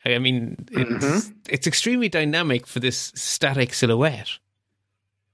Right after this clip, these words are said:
Speaker 1: Really catches
Speaker 2: Yeah.
Speaker 1: the eye, and the, the, whatever little details there are in those tiny little wooden things over, over their heads,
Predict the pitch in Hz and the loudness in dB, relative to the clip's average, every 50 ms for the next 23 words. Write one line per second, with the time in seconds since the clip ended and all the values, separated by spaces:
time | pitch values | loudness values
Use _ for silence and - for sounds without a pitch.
0 | _ _ _ _ _ _ _ _ _ _ _ _ _ - - 120 120 139 208 247 | _ _ _ _ _ _ _ _ _ _ _ _ _ -12 -10 -6 -4 -2 0 2
1 | - 143 127 - - 117 123 - - 139 131 113 113 113 107 107 - - 113 - | 2 2 0 0 0 -2 -2 2 2 2 2 2 2 2 2 0 0 -4 -8 -12
2 | _ _ _ _ 143 139 127 131 143 135 - 170 151 135 - _ _ _ _ _ | _ _ _ _ 0 0 2 0 -2 -2 -4 -8 -12 -14 -14 _ _ _ _ _
3 | _ _ _ _ _ - 147 160 190 240 247 247 247 220 202 - - - _ _ | _ _ _ _ _ -4 0 0 2 2 2 2 2 0 0 0 -4 -10 _ _
4 | _ _ 147 156 180 160 156 143 127 113 - 165 185 160 - 165 156 143 127 131 | _ _ 0 0 2 2 2 2 0 2 2 2 2 2 2 2 2 2 2 2
5 | 135 123 123 123 123 120 95 104 127 127 120 127 123 - - - - - - 160 | 2 2 4 4 4 2 2 2 2 2 2 2 0 0 -2 -4 -4 -2 0 2
6 | 185 180 170 156 143 143 135 - 135 127 123 143 139 131 135 127 - - 131 127 | 2 2 2 2 2 2 2 2 0 2 2 2 2 2 0 -2 0 0 0 2
7 | 123 120 113 - - - - 135 143 143 127 127 127 123 110 - - - - 127 | 2 0 -2 -2 -6 -4 0 0 2 2 2 2 0 0 -2 -4 -12 -12 -4 -2
8 | 135 143 131 127 113 123 120 110 98 123 127 151 185 180 156 127 - - - - | 0 0 2 2 2 2 0 0 0 0 0 0 0 -2 -4 -4 -6 -6 -8 -10